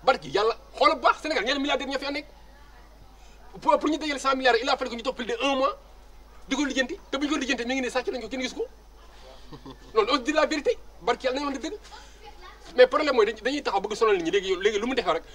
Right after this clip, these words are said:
baadoole la ñuy taxaw di sonal ne non non baadoole ñi dañoo war a def lii baadoole ñoo war a def lii parce que ñun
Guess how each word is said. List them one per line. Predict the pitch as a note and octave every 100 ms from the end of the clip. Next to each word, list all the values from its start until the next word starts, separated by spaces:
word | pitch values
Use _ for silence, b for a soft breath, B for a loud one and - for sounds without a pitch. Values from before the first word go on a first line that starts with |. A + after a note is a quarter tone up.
| B D3+
baadoole | A#3 A3+ G#3
la | F#3+
ñuy | F3
taxaw | F3+ - B F3
di |
sonal | G3 F#3+
ne | F3
non | F3 E3+
non | F3 - B
baadoole | C#3+ F#3 F3+ F3
ñi | E3+
dañoo | E3+ F3
war | F3 E3+
a |
def | D3+
lii | D3 D3 -
baadoole | F#3+ F#3 F3+
ñoo | E3+
war | E3
a | D3+
def | D3
lii |
parce | D3+ G#3
que |
ñun | E3+